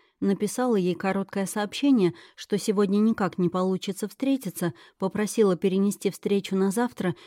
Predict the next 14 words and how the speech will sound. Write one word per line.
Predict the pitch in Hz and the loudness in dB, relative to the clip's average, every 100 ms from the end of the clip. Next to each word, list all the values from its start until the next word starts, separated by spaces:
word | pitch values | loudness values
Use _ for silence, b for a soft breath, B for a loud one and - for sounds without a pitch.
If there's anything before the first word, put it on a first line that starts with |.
| B | B
или | 202 208 | 2 4
на | 208 214 | 4 4
другой | 226 226 185 | 2 2 2
удобный | 185 185 170 175 | 2 2 4 2
для | 170 190 | 4 2
неё | 196 190 202 | 2 0 0
день. | 220 180 160 - _ _ _ _ _ | 2 2 2 -2 _ _ _ _ _
Катя | 208 214 202 | -4 -2 -2
засобиралась | 170 170 180 170 180 190 185 | -2 -2 -2 0 0 0 0
домой. | 165 185 185 156 147 B B B | 0 0 2 2 0 B B B
Сказала | - 196 190 196 | -4 -2 0 2
Егору, | 196 202 185 233 226 | 2 0 0 0 0
что | - - | -4 -2
уходит, | 202 202 277 262 175 | -2 0 -2 0 0